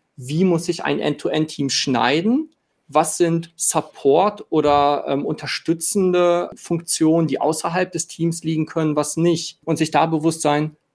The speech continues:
skaliere ich die Produkte oder wie kann ich erstmal Entkopplung schaffen?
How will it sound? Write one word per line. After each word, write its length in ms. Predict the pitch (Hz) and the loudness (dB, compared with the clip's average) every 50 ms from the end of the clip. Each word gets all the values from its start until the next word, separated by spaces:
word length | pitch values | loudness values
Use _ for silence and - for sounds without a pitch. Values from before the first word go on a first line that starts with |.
| _ _ _ - | _ _ _ -6
skaliere 460 | - - - 165 147 143 165 185 185 | -6 0 2 2 2 4 4 4 4
ich 420 | - 165 165 - - - - - _ - | 4 0 -2 -4 -8 -10 -12 -14 _ -18
die 160 | 127 - 143 | -12 -12 -12
Produkte 800 | - - - 135 123 127 175 202 - - - 220 220 240 240 254 247 _ - | -10 -6 -6 -4 0 0 -2 -2 -2 -2 0 2 2 2 0 -2 -6 _ -8
oder 200 | - 143 131 131 | -4 -2 -2 -2
wie 80 | 143 151 | -2 -6
kann 160 | - - 156 | -6 -4 -4
ich 160 | 156 151 - | -4 -4 -2
erstmal 440 | - 139 143 - - 151 139 135 135 | 0 -2 -2 0 -2 0 0 0 0
Entkopplung 580 | 135 139 127 - - - 170 - - 220 208 196 | -2 -4 -6 -4 -6 -6 -6 -4 -2 -2 -2 -2
schaffen? 640 | 202 - 190 180 175 - - 190 190 196 196 - | -2 -2 -2 -4 -2 -2 -2 0 0 0 -2 -6